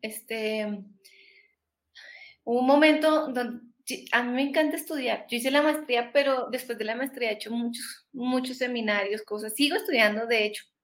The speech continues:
eh, en pandemia. Ahorita paré, pues, por un se-, una serie de cosas personales, pero, mm, soy una eterna estudiante y,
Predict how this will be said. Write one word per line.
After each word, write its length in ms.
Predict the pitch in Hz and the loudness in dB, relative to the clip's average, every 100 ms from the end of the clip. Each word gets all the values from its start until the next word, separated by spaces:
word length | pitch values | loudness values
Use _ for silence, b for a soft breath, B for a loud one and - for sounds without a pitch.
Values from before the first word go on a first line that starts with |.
| - | -10
eh, 440 | 240 220 202 - _ - | -6 -6 -8 -12 _ -6
en 180 | 233 233 | -4 0
pandemia. 580 | 196 190 208 214 220 - B B B | 0 2 0 -2 -6 -10 B B B
Ahorita 340 | 226 226 233 | 2 4 2
paré, 200 | 269 226 | 2 0
pues, 160 | 196 214 | -2 -8
por 100 | 233 | -6
un 140 | 214 | -6
se-, 180 | 214 208 | -6 -8
una 260 | 220 214 214 | -4 0 0
serie 320 | 233 233 233 | 0 0 0
de 60 | 233 | -2
cosas 340 | 202 - 202 | -10 -10 -10
personales, 640 | - 226 240 226 202 254 - B B B _ _ _ | -6 -4 -2 0 0 0 -8 B B B _ _ _
pero, 880 | 254 240 233 233 226 220 214 214 214 | 10 10 10 6 4 4 4 4 2
mm, 720 | 202 196 190 185 190 185 190 - | -2 -4 -2 -2 -2 -4 -8 -12
soy 180 | - 214 | -6 0
una 120 | 214 | 0
eterna 260 | 220 240 254 | 2 0 0
estudiante 640 | 254 254 208 196 214 - | -2 2 2 2 -2 -6
y, 880 | - 220 214 208 202 202 190 185 185 | -8 -6 -4 -4 -4 -4 -4 -8 -12